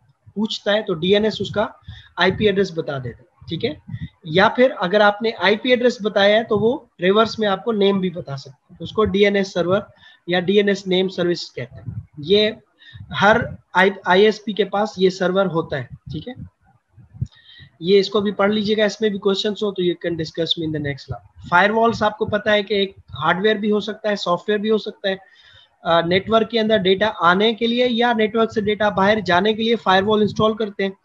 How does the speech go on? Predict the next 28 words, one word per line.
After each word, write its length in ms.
ताकि 260
data 320
की 220
security 500
हो 120
सके, 260
वायरस 580
से 100
बच 240
सकें, 300
हैकर 360
से, 140
अटैक 300
से 120
बच 160
सकें। 300
वो 260
पोर्ट 280
नंबर्स 540
जो 240
यूज़ 320
में 80
नहीं 220
है 60
उनको 240
ब्लॉक 340
रखता 320
है, 160